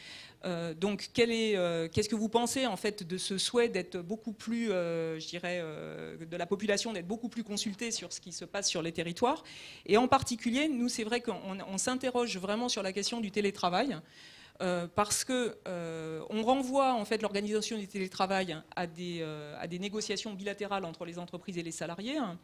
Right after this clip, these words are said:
alors que, euh, comment le, euh, si on le mixait euh, ou s-, tout simplement, si on le repensait comme il a été pensé dans les années soixante-dix, euh, on pourrait faire du télétravail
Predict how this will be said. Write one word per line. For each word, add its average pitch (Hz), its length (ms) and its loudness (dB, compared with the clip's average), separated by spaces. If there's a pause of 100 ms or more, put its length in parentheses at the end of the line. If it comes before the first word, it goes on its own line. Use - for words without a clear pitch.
(500)
alors 226 420 6
que, 240 440 0
euh, 175 260 0
comment 180 300 -4
le, 175 180 -2
euh, 165 400 0
si 233 400 2
on 202 80 -2
le 180 220 0
mixait 214 640 2 (360)
euh, 165 200 -2
ou 240 80 2
s-, 254 200 -2
tout 349 100 -8
simplement, 269 340 2
si 247 160 4
on 233 60 6
le 226 80 10
repensait 240 540 8
comme 202 180 4
il 185 80 0
a 185 40 4
été 185 160 0
pensé 175 240 -2
dans 170 120 -4
les 165 140 -4
années 165 160 -2
soixante-dix, 214 600 0 (560)
euh, 175 400 -2
on 185 120 -8
pourrait 285 280 0
faire 214 140 0
du 196 100 -6
télétravail 185 580 4